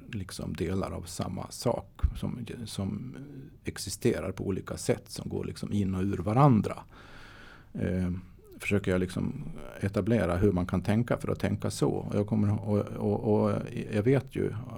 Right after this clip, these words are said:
av erfarenhet att inom akademin så är det väldigt svårt, svårt för folk inom olika ämnen att ens börja fatta vad fan jag menar. Och, och därför var det sån, eh, närmast en uppenbarelse för mig när, när jag,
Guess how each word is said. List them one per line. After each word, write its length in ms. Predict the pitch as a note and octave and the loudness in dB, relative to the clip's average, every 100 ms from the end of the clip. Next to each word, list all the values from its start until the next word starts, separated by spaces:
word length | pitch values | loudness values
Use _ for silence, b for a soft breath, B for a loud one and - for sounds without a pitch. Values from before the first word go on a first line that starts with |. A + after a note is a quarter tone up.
| - | -6
av 180 | A2 G2 | -2 2
erfarenhet 420 | G#2 A2+ B2+ C#3 | 4 6 4 4
att 140 | F#2 G2+ | 2 2
inom 240 | G#2 G2 | 2 2
akademin 560 | F#2+ G2+ G2+ C#3 B2+ G#2+ | 2 2 4 4 4 4
så 100 | G2 | 0
är 80 | |
det 60 | G2 | 2
väldigt 340 | F#2+ G#2 A2+ | 4 2 2
svårt, 360 | - - G#2+ F#2 - - - - - - | -4 -2 0 0 -8 -20 -20 -20 -12 2
svårt 240 | G#2 - | 2 2
för 100 | - | -2
folk 320 | - G2 - | -2 -2 0
inom 220 | G2 F#2+ | -2 0
olika 240 | G2 - - | 0 0 0
ämnen 420 | - G1+ G2 F#2 | -2 0 0 0
att 540 | - G2 - - - G2+ | 0 0 -2 -10 -6 0
ens 380 | F#2 F2+ - | 0 0 -6
börja 360 | - G#2 G2+ B2 | 0 2 4 4
fatta 380 | - G#2 - - | 2 0 0 -4
vad 140 | G2+ | -2
fan 240 | - A2 G#2 | -2 -2 -2
jag 100 | G#2 | -2
menar. 440 | A2 A#2 B2 - B B B B B B B B B | 0 0 -2 -4 B B B B B B B B B
Och, 160 | - - | 0 2
och 200 | - A#2+ | 6 8
därför 280 | B2 A#2 A2 | 8 6 4
var 160 | G#2+ | 2
det 80 | A2+ | 2
sån, 240 | G#2+ A2+ - | 4 2 2
eh, 420 | A#2 E2+ G2 A2 G2 | -6 -8 -8 -6 0
närmast 420 | G#2+ A2+ G2+ A2+ | 2 4 4 2
en 100 | A2+ | 4
uppenbarelse 640 | D3+ E3+ G#2+ G2+ G2 - | 4 4 6 6 6 2
för 120 | - | 2
mig 320 | D3 F3+ F#2+ F2+ - - - - - - - - | 6 8 6 2 -10 -20 -20 -20 -20 -18 -18 0
när, 480 | A#2+ A2 A2+ G#2+ - | 6 8 8 6 4
när 260 | G#2+ A2 G2+ | 4 6 4
jag, 300 | F#2+ F#2+ | 4 2